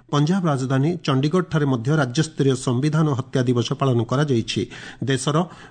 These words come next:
ବିଭିନ୍ନ ସ୍ଥାନରେ ଆଜି ଏହି ଦିବସ ପାଳିତ ହୋଇଥିବାର ଖବର ଆମର ହସ୍ତଗତ ହେବାରେ ଲାଗିଛି।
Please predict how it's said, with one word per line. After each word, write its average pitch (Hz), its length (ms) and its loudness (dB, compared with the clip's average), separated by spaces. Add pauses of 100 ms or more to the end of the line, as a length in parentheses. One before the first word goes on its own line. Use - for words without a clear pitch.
(180)
ବିଭିନ୍ନ 185 340 2
ସ୍ଥାନରେ 143 480 0
ଆଜି 131 320 0
ଏହି 123 120 4
ଦିବସ 123 300 0 (260)
ପାଳିତ 123 260 2 (100)
ହୋଇଥିବାର 117 380 0 (100)
ଖବର 147 260 2 (360)
ଆମର 123 260 2
ହସ୍ତଗତ 139 480 -2
ହେବାରେ 104 320 -2
ଲାଗିଛି। 113 420 -4